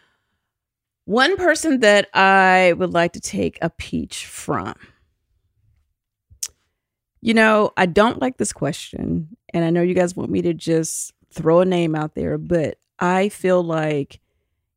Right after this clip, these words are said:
you know, these ladies that I work with, whether or not we are on good terms or bad terms or whatever's going on, we do have a sisterhood, and this is a job for us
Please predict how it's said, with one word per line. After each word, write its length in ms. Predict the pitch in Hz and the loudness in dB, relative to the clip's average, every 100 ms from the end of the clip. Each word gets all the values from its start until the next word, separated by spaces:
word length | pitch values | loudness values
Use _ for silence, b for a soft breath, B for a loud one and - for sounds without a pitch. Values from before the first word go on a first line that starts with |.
| - | -4
you 120 | 185 | -2
know, 320 | 170 151 143 - | 0 -2 -6 -6
these 340 | 160 196 202 | -4 -2 0
ladies 320 | 208 196 190 | 0 0 -2
that 100 | 175 | -4
I 100 | 175 | -4
work 260 | 160 143 139 | -4 -4 -6
with, 300 | - 110 147 | -10 -10 -10
whether 500 | 175 170 175 175 208 | -10 -4 2 4 4
or 60 | 214 | 2
not 400 | 190 180 165 160 | 2 2 0 0
we 200 | 165 160 | 0 0
are 360 | 156 151 120 - - | -2 -2 -4 -8 -14
on 420 | - - 95 117 | -12 -10 -10 -8
good 280 | 165 214 - | 0 0 2
terms 480 | 202 196 196 190 | 2 4 4 2
or 40 | 156 | -2
bad 340 | 147 180 180 | 0 0 0
terms 340 | 190 175 175 160 | -2 -4 -4 -6
or 60 | |
whatever's 500 | 151 160 175 180 175 | -4 0 2 2 0
going 280 | 170 165 160 | -4 -2 -2
on, 420 | 156 151 135 156 | -4 -6 -6 -4
we 160 | 196 220 | -2 -2
do 300 | 180 190 175 | -2 -2 -2
have 260 | 190 180 156 - | -4 -4 -4 -6
a 60 | |
sisterhood, 640 | - 139 - 147 151 117 - - | -10 -10 -10 -10 -10 -10 -12 -8
and 180 | 160 | -2
this 180 | 170 180 - | -2 -4 -4
is 300 | 175 156 - | -2 -2 -4
a 120 | 156 | -10
job 460 | 165 - 147 151 - | -10 -10 -10 -10 -12
for 200 | - - | -14 -14
us 300 | - - - | -12 -14 -16